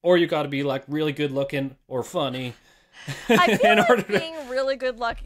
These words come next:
Speaker 2: looking only gets you so far, though. I feel, I honestly feel like, um... I, I'm just gonna tell you what I see, I guess, from a third person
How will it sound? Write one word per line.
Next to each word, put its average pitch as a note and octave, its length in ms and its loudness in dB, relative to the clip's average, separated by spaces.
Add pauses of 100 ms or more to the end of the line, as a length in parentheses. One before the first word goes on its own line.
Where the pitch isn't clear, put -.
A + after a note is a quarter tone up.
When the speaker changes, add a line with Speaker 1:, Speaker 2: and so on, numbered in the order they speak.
(100)
Speaker 2:
looking A#3 460 -8
only B3 380 -2
gets G#3 240 -6
you G#3+ 100 -10
so G3+ 220 -6
far, F#3 240 -6
though. F#3+ 180 -4
I B3 120 2
feel, D#4+ 320 -4 (100)
I E4+ 180 0
honestly C#4+ 420 -4
feel B3+ 320 -10
like, G#3+ 520 -4 (420)
um... F#3+ 720 -2 (340)
I, A3 240 -4
I'm C4 180 0
just D#4 200 -8
gonna A#3+ 720 -8 (1040)
tell D4 200 -2
you C4+ 140 -8
what A3 120 -4
I F3 160 0
see, C#3+ 360 -18 (100)
I G3+ 160 0
guess, D#3+ 240 -10
from G3+ 160 -14
a G3+ 60 -12
third G#3 280 -10
person F3 540 -16